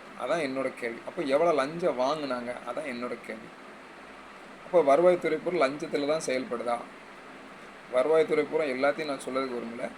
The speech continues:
அஹ், எங்க, எனக்கு தெரிஞ்ச மானூர் வருவாய்த்துறை லஞ்சத்துல தான் செயல்படுதா? முதல்ல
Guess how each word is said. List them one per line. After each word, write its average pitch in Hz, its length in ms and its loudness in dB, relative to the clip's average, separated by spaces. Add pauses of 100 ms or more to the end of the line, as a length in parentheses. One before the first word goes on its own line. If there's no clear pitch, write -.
(420)
அஹ், 120 360 0
எங்க, 185 380 -2
எனக்கு 185 460 2
தெரிஞ்ச 180 320 0
மானூர் 170 380 4
வருவாய்த்துறை 143 600 4
லஞ்சத்துல 135 480 0
தான் 139 200 0
செயல்படுதா? 117 480 -2 (2000)
முதல்ல 147 400 0